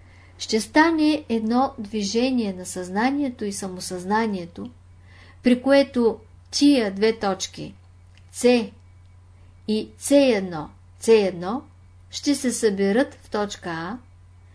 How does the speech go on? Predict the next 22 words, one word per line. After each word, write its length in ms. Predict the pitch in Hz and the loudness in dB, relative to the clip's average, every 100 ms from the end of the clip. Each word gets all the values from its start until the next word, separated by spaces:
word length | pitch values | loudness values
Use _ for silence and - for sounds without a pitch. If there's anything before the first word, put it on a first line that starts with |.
| - - - | -20 -20 -14
и 360 | 254 277 262 - - - | -2 0 0 -4 -12 -10
поезията 800 | 180 190 269 269 311 302 311 349 - - - - - - - | -2 2 2 4 0 0 -4 -6 -10 -20 -20 -20 -20 -20 -16
ще 280 | - 247 | -10 -6
дойде. 440 | 208 185 175 - - - - - - - - - - - - - - - - - - - - - - - - | -4 -6 -8 -14 -20 -20 -20 -20 -20 -20 -20 -20 -20 -20 -20 -20 -20 -20 -20 -20 -20 -20 -20 -20 -20 -20 -6
Но 260 | 214 220 208 | 0 0 0
трябва 600 | 220 214 202 214 220 - | 2 2 2 0 -2 -2
да 140 | 202 | -2
има 240 | 220 226 226 | -2 0 -2
едно 260 | 208 214 | -2 -4
качество 600 | 208 220 220 214 - 214 | -4 -6 -6 -10 -8 -6
в 20 | 202 | -4
божествения 680 | 196 196 214 - 240 202 | -2 -2 -6 -6 -6 -6
свят, 280 | 180 - 151 - - - - - - - - - | -8 -12 -14 -16 -20 -20 -20 -20 -20 -20 -20 -14
защото 640 | 202 214 294 285 247 233 - - | -8 2 2 4 0 0 -4 -16
всяка 420 | - - 262 294 | 0 4 4 4
ваша 380 | 320 285 254 214 | 0 2 0 -2
мисъл 480 | 196 190 - 175 240 - - - - - - - - | -2 -2 -4 -6 -8 -12 -20 -20 -20 -20 -20 -20 -18
се 280 | - - 226 | -8 2 4
реализира 720 | 208 202 196 190 214 277 294 311 - - - - - - - | 4 2 0 -2 0 0 0 -4 -12 -20 -20 -20 -20 -20 -12
в 80 | 196 | -4
божествения 800 | 233 226 220 208 - 180 165 | -2 0 -2 -4 -10 -12 -12
свят. 280 | 165 - 151 | -12 -12 -14